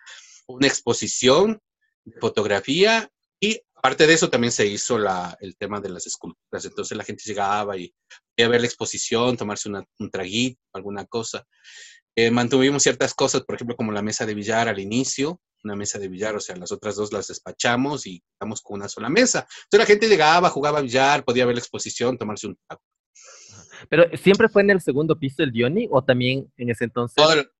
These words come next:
Speaker 2: Toda la vida
Speaker 1: todo,
Speaker 2: era en el
Speaker 1: todo,
Speaker 2: segundo piso.
Speaker 1: todo el segundo piso. Luego nos, nos invadimos, luego ya luego nos tomamos la planta baja. Eso fue ya, eso ya fue a pasar de los, del año, al pasar de los años. Entonces, claro, ahí mira, ahí tienes tú la conexión con respecto al tema de la cultura.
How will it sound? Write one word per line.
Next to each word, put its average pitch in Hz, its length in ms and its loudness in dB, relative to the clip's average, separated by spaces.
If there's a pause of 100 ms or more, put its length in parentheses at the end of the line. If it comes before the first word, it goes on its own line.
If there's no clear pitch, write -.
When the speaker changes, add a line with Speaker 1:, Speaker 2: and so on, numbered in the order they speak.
(540)
Speaker 2:
Toda 127 180 8
la 117 100 6
vida 180 180 6
Speaker 1:
todo, 180 180 4
Speaker 2:
era - 80 -4
en 95 60 -20
el 90 60 -18
Speaker 1:
todo, - 0 -
Speaker 2:
segundo 87 80 -16
piso. 80 200 -16
Speaker 1:
todo 156 200 6
el 165 120 4
segundo 139 440 2
piso. 92 280 -6
Luego 151 260 4
nos, 185 260 4
nos 139 160 2
invadimos, 127 500 2
luego 135 200 2
ya 139 100 4
luego 135 180 4
nos 135 160 0
tomamos 117 320 -2
la 110 80 -2
planta 110 260 -4
baja. 90 160 -4 (420)
Eso - 180 2
fue 135 180 4
ya, 135 80 6
eso 151 180 4
ya 165 100 6
fue 175 120 6
a 165 80 2
pasar 151 240 4
de 147 80 4
los, 120 260 0
del 110 140 0
año, 104 340 0
al 143 380 -2
pasar 135 260 2
de 131 60 -4
los 117 160 0
años. - 420 -6 (760)
Entonces, 214 280 6
claro, 233 220 6
ahí 185 140 6
mira, 233 220 4
ahí 180 120 4
tienes 196 240 6
tú 190 80 4
la 202 80 6
conexión 190 440 2
con 170 140 2
respecto 139 300 -2
al 139 60 -6
tema 151 160 2
de 147 80 2
la 117 60 -2
cultura. 101 400 -4